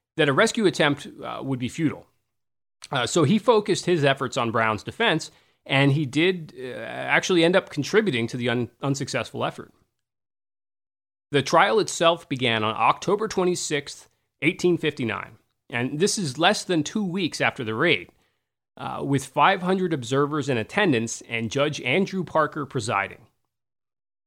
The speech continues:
Brown was still in rough shape, physically, uh, from the beating he had taken from Lieutenant Green,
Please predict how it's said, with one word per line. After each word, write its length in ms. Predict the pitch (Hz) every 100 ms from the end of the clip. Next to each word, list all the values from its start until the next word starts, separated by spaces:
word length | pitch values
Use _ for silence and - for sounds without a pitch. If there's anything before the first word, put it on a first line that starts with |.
| -
Brown 280 | 131 185 240
was 140 | 220
still 320 | - 190 208
in 100 | 226
rough 220 | 170 156 156
shape, 400 | - 139 101 - _
physically, 520 | - 233 180 - - 98 _ _
uh, 160 | 127 120
from 200 | 156 139
the 80 | 117
beating 380 | 151 190 185
he 120 | 131 120
had 100 | 98
taken 300 | 135 127 117
from 160 | 117
Lieutenant 420 | 110 104 127 107
Green, 300 | - 143 107